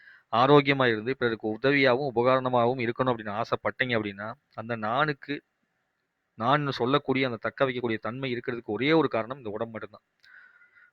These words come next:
இந்த உடம்பு இல்லை அப்படின்னா, அந்த நான்கிற தன்மையே அங்க இல்ல. அதனால ஆன்மீகத்தோடு சேர்த்து, இறைத்தேடலோடு சே-, சேர்த்து, எதெல்லாம் உங்களுக்கு தேவை இருக்குதோ அதோடு சேர்த்து உங்க உடம்பையும் கவனிச்சுக்குங்க.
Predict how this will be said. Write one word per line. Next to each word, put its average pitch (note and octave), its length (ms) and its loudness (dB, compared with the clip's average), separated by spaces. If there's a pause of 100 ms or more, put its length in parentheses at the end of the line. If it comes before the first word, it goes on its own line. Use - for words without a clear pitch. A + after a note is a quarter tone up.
இந்த A#2 80 2
உடம்பு C3 320 8
இல்லை C3 160 6
அப்படின்னா, B2+ 320 2 (160)
அந்த A2 200 -12
நான்கிற C3 340 0
தன்மையே A#2 400 -6 (100)
அங்க A2 180 -8
இல்ல. G#2+ 200 -4 (1000)
அதனால A#2 360 0 (1040)
ஆன்மீகத்தோடு D3 640 4
சேர்த்து, C3+ 360 -2
இறைத்தேடலோடு C#3 640 4
சே-, B2 220 -14
சேர்த்து, C3 400 0 (540)
எதெல்லாம் C3+ 500 2
உங்களுக்கு C#3 360 0
தேவை C3+ 280 2
இருக்குதோ C3 300 4
அதோடு B2 300 4
சேர்த்து B2 340 -4
உங்க A2+ 140 -6
உடம்பையும் C3+ 480 2
கவனிச்சுக்குங்க. A2+ 500 -6